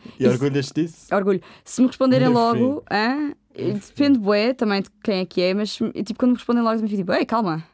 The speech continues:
Speaker 2: estás a ver? Eu demoro, tipo, dois dias a responder às mensagens, é ridículo. E tem lá a notificação, para quê? Porquê é que eu faço isto? Porque me acho
Speaker 1: Enfim,
Speaker 2: superior.
Speaker 1: enquanto a Maria continua só a
Speaker 2: <laughs>
Speaker 1: orgulhar, eh, desta merda que ela faz,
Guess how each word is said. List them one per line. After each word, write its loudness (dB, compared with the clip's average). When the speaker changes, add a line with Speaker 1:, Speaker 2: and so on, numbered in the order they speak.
Speaker 2:
estás -8
a -4
ver? -4
Eu 0
demoro, 2
tipo, -6
dois 2
dias 0
a 0
responder -4
às 0
mensagens, -2
é -4
ridículo. -6
E -2
tem -2
lá 2
a 0
notificação, -4
para -6
quê? -2
Porquê -8
é -2
que -8
eu -2
faço -6
isto? -12
Porque -8
me 2
acho 2
Speaker 1:
Enfim, 0
Speaker 2:
superior. 4
Speaker 1:
enquanto 4
a 6
Maria 4
continua 4
só 2
a 6
Speaker 2:
<laughs> -
Speaker 1:
orgulhar, 2
eh, 2
desta 2
merda 4
que -6
ela 2
faz, -2